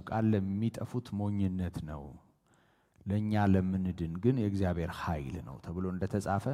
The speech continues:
እያንዳንዱ በእውነት ወደ መስቀሉ ቃል ፊቱን ዞር እንዲያደርግ፣ ዛሬም ሕያው ወደ ሆነው ወደ አሸናፊው ፊቱን ዞር እንዲያደርግ፣ የትውልዱን አእምሮ፣ ሕሊና ሁሉ እግዚአብሔር እንዲቆጣጠር፣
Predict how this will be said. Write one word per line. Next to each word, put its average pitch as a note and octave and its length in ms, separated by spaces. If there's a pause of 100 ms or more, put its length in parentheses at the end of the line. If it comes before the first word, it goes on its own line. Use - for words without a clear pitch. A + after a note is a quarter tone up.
(840)
እያንዳንዱ F#2 720 (1500)
በእውነት F2 440 (440)
ወደ G2 200
መስቀሉ F2 460
ቃል G2 240
ፊቱን A2+ 320
ዞር A2 260
እንዲያደርግ፣ E2 600 (840)
ዛሬም G#2 380
ሕያው G#2 340
ወደ G2 180
ሆነው D#2 360
ወደ F2+ 180
አሸናፊው F#2+ 720
ፊቱን A#2 360
ዞር G#2+ 280
እንዲያደርግ፣ D#2 600 (1300)
የትውልዱን G#2+ 680
አእምሮ፣ F2+ 300 (260)
ሕሊና F2 360 (140)
ሁሉ E3 340
እግዚአብሔር G#2+ 500
እንዲቆጣጠር፣ F2 800